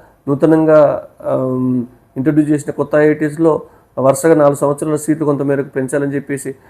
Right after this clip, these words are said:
ఆ, పార్లమెంట్లో బడ్జెట్ కూడా అలొకేట్ చేశాయి.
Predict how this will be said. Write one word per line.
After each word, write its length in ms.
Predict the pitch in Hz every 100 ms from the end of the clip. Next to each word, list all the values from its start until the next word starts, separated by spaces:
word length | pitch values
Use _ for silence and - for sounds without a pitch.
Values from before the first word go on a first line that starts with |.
| - _ 117
ఆ, 500 | 123 120 123 123 117
పార్లమెంట్లో 380 | 127 135 143 139
బడ్జెట్ 340 | 123 123 135 147
కూడా 160 | 143
అలొకేట్ 300 | 131 131 131
చేశాయి. 340 | 135 - 156